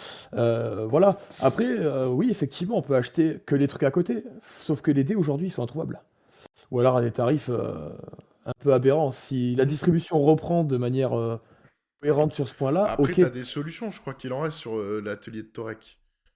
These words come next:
Speaker 1: Tout à fait, mais
Speaker 2: Des
Speaker 1: le
Speaker 2: bleus,
Speaker 1: problème,
Speaker 2: ça
Speaker 1: c'est
Speaker 2: coûte
Speaker 1: que
Speaker 2: quinze euros. Si vraiment tu veux des dés, euh, tu peux les acheter, quoi.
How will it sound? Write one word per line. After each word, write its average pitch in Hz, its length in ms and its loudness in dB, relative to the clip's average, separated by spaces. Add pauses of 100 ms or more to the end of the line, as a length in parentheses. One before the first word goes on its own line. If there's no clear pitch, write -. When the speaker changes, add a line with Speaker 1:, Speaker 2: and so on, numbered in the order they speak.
(360)
Speaker 1:
Tout 160 120 -14
à 175 120 6
fait, 240 320 2
mais 131 60 -6
Speaker 2:
Des 135 100 2
Speaker 1:
le 135 100 2
Speaker 2:
bleus, 131 100 -2
Speaker 1:
problème, 147 200 6
Speaker 2:
ça - 160 -4
Speaker 1:
c'est 127 100 -8
Speaker 2:
coûte 127 120 0
Speaker 1:
que 123 60 -2
Speaker 2:
quinze 123 240 -2
euros. 139 460 -6 (340)
Si - 200 -16
vraiment 123 320 -4
tu 147 160 -16
veux 117 120 -8
des 113 200 -10
dés, 135 260 -6
euh, 110 140 -8
tu - 120 -20
peux - 120 -14
les 120 160 -10
acheter, 147 240 -12
quoi. - 140 -20